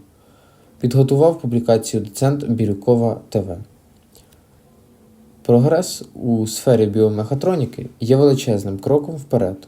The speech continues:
у відновленні, е, функцій для людей, які втратили кінцівки через травми або хвороби. Інноваційні технології дозволяють не лише відновити моторику та рухи, але й зробити їх наближеними до природи.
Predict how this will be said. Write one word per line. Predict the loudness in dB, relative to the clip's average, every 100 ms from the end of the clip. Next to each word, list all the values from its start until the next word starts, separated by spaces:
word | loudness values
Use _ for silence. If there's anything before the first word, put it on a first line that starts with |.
| -6
у | -4
відновленні, | -2 0 0 2 0 0 -2 -4 -6 -4
е, | -2 -4 -6 -4
функцій | -4 -4 -8 -6 -6 -6 -12 _ -8
для | -4 0
людей, | 0 0 -4 -4
які | -4 -2 -4
втратили | -2 0 0 -2
кінцівки | -4 -6 -4 -6 -6 -8
через | -4 -4 -4 -4
травми | 0 0 0 -2 -6
або | -6 -6
хвороби. | -6 -8 -8 -14 _ _ -20 -20 -6
Інноваційні | -2 0 0 -4 -4 -2
технології | -2 -2 0 0 -2 -6 -4
дозволяють | 0 2 2 2 0 -2 -4
не | 0
лише | 0 0 0
відновити | 0 0 -2 -2 -2
моторику | -4 0 0 0 -4 -12 -16 _ _
та | -2
рухи, | 0 -2 -10 -18 _ _ _ -4
але | 0 2
й |
зробити | 2 0 0 0
їх | -2 -2 -4
наближеними | -2 -2 -2 -2 -4 -6
до | -4 -4
природи. | -4 -6 -10